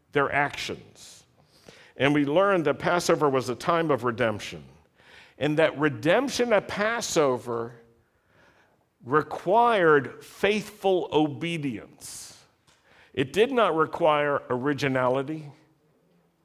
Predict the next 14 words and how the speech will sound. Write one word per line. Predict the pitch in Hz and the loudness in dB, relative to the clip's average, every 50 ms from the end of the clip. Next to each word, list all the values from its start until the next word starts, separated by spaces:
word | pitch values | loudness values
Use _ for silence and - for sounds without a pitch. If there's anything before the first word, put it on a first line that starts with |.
| _ _ _ _ _ _ _ _ _ | _ _ _ _ _ _ _ _ _
It | - 123 131 | -6 -6 -2
did | - 165 170 165 | 0 0 2 4
not | 170 170 160 135 131 | 4 4 4 4 4
require | 139 139 135 - 156 147 139 139 139 135 135 123 131 - - - | 2 0 0 0 2 2 4 4 4 2 0 0 -2 -6 -12 -16
creativity. | - - 160 156 147 143 135 131 123 - - 139 127 123 131 127 151 160 156 143 139 127 _ _ _ _ _ _ _ _ _ _ _ _ _ _ _ _ _ _ _ _ _ _ _ _ _ _ - | -8 -4 0 0 2 2 0 0 -2 -4 -4 -4 -2 -2 -4 -6 -8 -10 -12 -14 -20 -20 _ _ _ _ _ _ _ _ _ _ _ _ _ _ _ _ _ _ _ _ _ _ _ _ _ _ -2
It | 139 139 139 139 139 | -2 -2 -2 -2 0
did | 165 180 175 170 | 2 2 2 2
not | 180 175 165 143 - | 2 2 2 2 0
require | 135 139 131 - - 156 147 143 139 139 143 143 139 139 139 139 131 131 131 117 - _ _ _ _ _ _ _ _ | -2 -2 -2 -2 -2 0 2 2 2 2 2 0 0 0 -2 -4 -4 -8 -12 -16 -20 _ _ _ _ _ _ _ _
weeks | - 113 139 156 165 170 - - - | -6 -4 -2 -2 -2 -4 -6 -4 -2
and | 151 147 139 131 | -2 0 0 0
weeks | 135 143 156 139 - - | -2 -2 -2 -4 -4 -4
of | 131 113 - - - | -4 -4 -4 -8 -12
pondering. | - - 139 131 127 131 135 123 123 120 127 131 143 156 156 147 | -2 0 2 2 2 2 0 -2 -2 -2 -2 -2 -4 -6 -10 -12